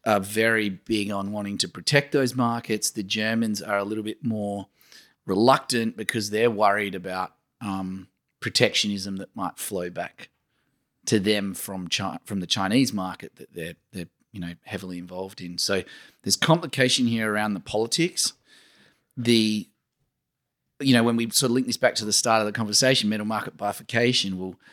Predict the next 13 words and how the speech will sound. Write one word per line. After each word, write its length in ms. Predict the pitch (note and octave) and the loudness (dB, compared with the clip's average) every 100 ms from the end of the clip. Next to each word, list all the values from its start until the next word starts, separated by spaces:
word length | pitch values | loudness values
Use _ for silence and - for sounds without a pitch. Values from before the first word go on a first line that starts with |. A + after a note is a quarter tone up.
| - _ - | -20 _ 2
this 180 | D#3 F3+ | 6 6
is 120 | C#3 | 4
the 100 | C3+ | 2
tip 240 | - C#3 | 0 0
of 60 | A#2 | 0
the 60 | G#2 | -2
spear. 500 | - A#2 G2+ E2+ - _ - | 0 2 2 2 -2 _ -12
The 140 | A#2 - | -12 -2
E 200 | D3 D#3 | 2 4
V 260 | C3+ C3 B2+ | 4 4 4
industry 760 | B2+ A2 - G#2 G2+ G2 G#2 _ _ _ _ _ _ _ - | 2 0 0 -2 0 -4 -8 _ _ _ _ _ _ _ -2
is 220 | A#2+ A2+ | 0 2
the, 220 | A#2 | 0